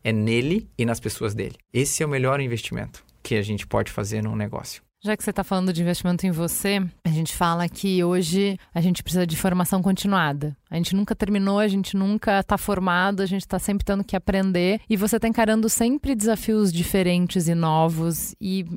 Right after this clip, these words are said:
Speaker 2: mesmo que você ficasse no mesmo, o mercado tá mudando todo dia. Como é que você se mantém aprendendo?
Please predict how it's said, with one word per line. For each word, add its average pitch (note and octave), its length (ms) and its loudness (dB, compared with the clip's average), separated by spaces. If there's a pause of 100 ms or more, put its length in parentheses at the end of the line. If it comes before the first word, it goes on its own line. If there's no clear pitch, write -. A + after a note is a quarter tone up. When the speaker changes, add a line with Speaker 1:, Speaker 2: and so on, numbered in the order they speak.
(120)
Speaker 2:
mesmo F#3 300 -2
que F#3 80 -8
você G3 100 -2
ficasse F#3 320 -2
no F#3+ 120 0
mesmo, G#3 480 0
o - 20 2
mercado G3 420 0
tá F#3 120 -2
mudando F3+ 320 0
todo F#3 200 0
dia. D3+ 320 0
Como G#3+ 320 2
é A3+ 120 4
que - 100 -4
você A3+ 320 2
se G#3 160 -2
mantém G3 340 0
aprendendo? D#3+ 640 0